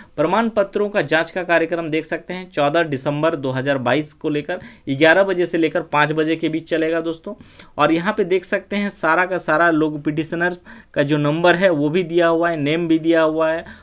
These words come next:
रोल नंबर, कैटेगरी, सब्जेक्ट और आपका अप्लाइड डिस्ट्रिक्ट, किस डिस्ट्रिक्ट से आप अप्लाइड किए थे। तो देख सकते हैं नंबर वन में है सोनी कुमारी,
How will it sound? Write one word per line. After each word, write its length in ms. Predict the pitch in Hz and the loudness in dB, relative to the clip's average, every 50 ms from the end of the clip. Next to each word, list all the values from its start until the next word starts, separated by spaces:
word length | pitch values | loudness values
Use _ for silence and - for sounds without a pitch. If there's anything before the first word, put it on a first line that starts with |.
| - - - | -16 -8 0
रोल 240 | 131 147 160 170 175 | 2 4 4 4 4
नंबर, 340 | 170 170 175 175 175 175 170 | 2 0 0 0 0 -2 0
कैटेगरी, 560 | - - 143 139 147 165 160 165 165 170 170 | 2 2 2 2 2 0 2 2 2 2 2
सब्जेक्ट 600 | 156 - - 147 139 135 131 165 175 170 - - - - - _ _ | 0 2 0 0 0 2 0 0 0 0 -2 -12 -20 -20 -20 _ _
और 280 | - 151 156 160 156 - | 2 4 4 4 4 4
आपका 340 | - 139 143 - - - 170 | 2 2 0 2 2 0 2
अप्लाइड 480 | - - 135 127 - 147 151 170 170 156 | 2 2 0 2 4 4 4 4 4 2
डिस्ट्रिक्ट, 400 | 147 131 135 135 - 123 117 - | -2 -2 -2 -4 -8 -10 -8 -2
किस 160 | 180 170 156 151 | -2 -2 0 0
डिस्ट्रिक्ट 340 | 156 143 - - 151 143 | -4 -6 -6 -10 -14 -4
से 80 | - 170 | 0 2
आप 120 | 151 135 127 | 2 4 4
अप्लाइड 360 | 123 117 - 131 120 117 113 | 0 0 2 0 0 0 -2
किए 140 | 110 120 110 110 | -4 -6 -8 -6
थे। 100 | - 117 - - - _ _ | -8 -10 -12 -12 -20 _ _
तो 60 | 151 | -2
देख 160 | 156 180 175 | 0 0 0
सकते 260 | 180 - 190 190 - | 0 -2 -4 -2 -4
हैं 80 | 190 190 | -4 -4
नंबर 340 | 185 185 175 175 180 185 180 | -2 -4 -4 0 0 2 2
वन 180 | 170 170 180 | 2 2 0
में 140 | 175 175 170 | 0 -2 -2
है 120 | 170 180 165 | -2 -4 -6
सोनी 340 | - - 151 147 151 160 | -4 -4 -2 -2 -2 -2
कुमारी, 380 | 147 143 127 120 113 107 110 104 | -2 -2 -2 -2 -2 -2 -4 -6